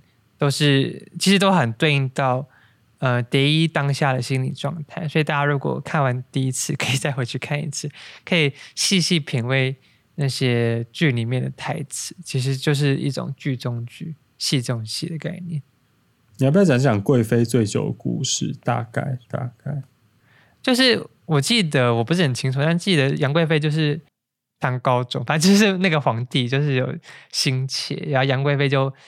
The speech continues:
Speaker 1: 北宋，<laughs> 就一样啊，然后他就只好苦-，
Speaker 2: 对，对，对。
Speaker 1: 闷着苦-，喝，喝酒这样。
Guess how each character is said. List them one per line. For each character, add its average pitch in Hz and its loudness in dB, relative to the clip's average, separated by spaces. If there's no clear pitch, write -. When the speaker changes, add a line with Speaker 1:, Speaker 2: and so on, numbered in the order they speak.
Speaker 1:
北 - -2
宋， 151 -6
<laughs> - -2
就 214 4
一 151 6
样 165 2
啊， 127 0
然 160 4
后 170 4
他 175 2
就 175 2
只 160 0
好 135 2
苦-， - -10
Speaker 2:
对， 127 4
对， 147 6
对。 147 4
Speaker 1:
闷 - 2
着 135 -4
苦-， - -14
喝， 147 0
喝 139 2
酒 - -8
这 147 -10
样。 160 -8